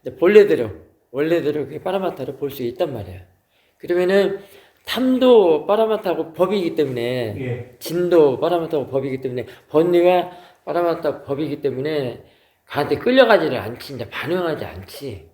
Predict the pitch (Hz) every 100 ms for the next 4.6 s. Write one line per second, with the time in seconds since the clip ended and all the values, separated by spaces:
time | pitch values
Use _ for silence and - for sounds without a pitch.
0 | _ _ 139 123 117 107 - - _ _
1 | 120 107 - 180 202 185 156 147 135 131
2 | 127 - 135 147 135 117 120 117 113 104
3 | 123 160 113 123 123 101 156 180 131 98
4 | 110 143 139 104 92 101